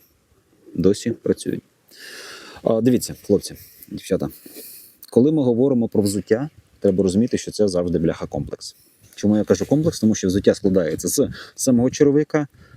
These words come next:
з устілки і з, е, шкарпеток. Шнурки, це теж важливо, але <laughs> то таке. Е,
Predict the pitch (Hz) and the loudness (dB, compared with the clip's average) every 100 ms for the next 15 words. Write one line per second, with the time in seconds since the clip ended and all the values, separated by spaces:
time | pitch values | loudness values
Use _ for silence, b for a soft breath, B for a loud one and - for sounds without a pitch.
0 | b 107 120 165 110 87 _ 170 190 - | b -2 0 0 0 -6 _ 2 4 4
1 | 123 - 78 73 - - - _ _ _ | 2 2 -8 -10 -16 -18 -18 _ _ _
2 | _ _ _ _ _ _ _ - 120 120 | _ _ _ _ _ _ _ 2 4 4
3 | 107 104 104 98 98 - 98 85 87 - | 2 2 2 0 -2 -2 -2 0 0 -2
4 | - - _ _ _ _ _ _ _ _ | -12 -18 _ _ _ _ _ _ _ _
5 | _ _ - 135 123 151 147 - 98 - | _ _ 2 4 6 2 2 -2 0 2
6 | 98 101 131 131 101 92 104 104 101 - | 4 4 4 4 2 0 0 -2 -4 -8
7 | - - - 95 82 - B B B B | -4 -2 0 -2 -4 -6 B B B B
8 | B B _ - - 101 98 | B B _ -14 -4 -2 0